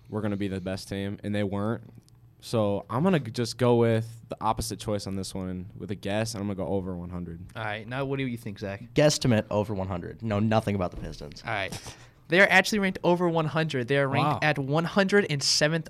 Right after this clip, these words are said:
Speaker 2: overall. So that, that's pretty, pretty shocking. The Lions are ranked at one hundred and twenty-two, and the Tigers are ranked at one hundred and ten.
Speaker 4: I'll take that. I'll
Speaker 2: Yeah,
Speaker 4: take
Speaker 2: definitely.
Speaker 4: that. That's, I'll,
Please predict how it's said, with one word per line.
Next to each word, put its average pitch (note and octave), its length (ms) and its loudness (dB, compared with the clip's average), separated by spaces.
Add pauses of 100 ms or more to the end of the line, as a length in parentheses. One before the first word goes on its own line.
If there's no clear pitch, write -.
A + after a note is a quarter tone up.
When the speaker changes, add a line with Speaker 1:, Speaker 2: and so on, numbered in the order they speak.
Speaker 2:
overall. A#2+ 560 0 (560)
So D3 200 0
that, C#3+ 220 2
that's C#3 220 -4
pretty, G#3 360 -2
pretty A3+ 440 -4
shocking. B2 480 0
The A2+ 100 -4
Lions E3 420 -2
are C#3+ 120 -2
ranked C#3 280 -2
at B2 120 0
one B2+ 140 -4
hundred D#3 280 0
and D3 100 -4
twenty-two, D3+ 420 -2
and D3+ 80 -2
the B2+ 60 -4
Tigers D3 420 -4
are C3 120 -4
ranked C3 220 -4
at B2+ 120 -2
one B2 200 -6
hundred C3+ 340 -6
and G2+ 120 -10
ten. G#2+ 260 -8 (120)
Speaker 4:
I'll C#3 120 -2
take D3 280 -4
that. A2 240 -4 (100)
I'll C3 80 -2
Speaker 2:
Yeah, A#2 80 0
Speaker 4:
take A#2 140 -4
Speaker 2:
definitely. G2 260 -4
Speaker 4:
that. A#2 60 -4
That's, - 340 -10
I'll, A#2 160 -8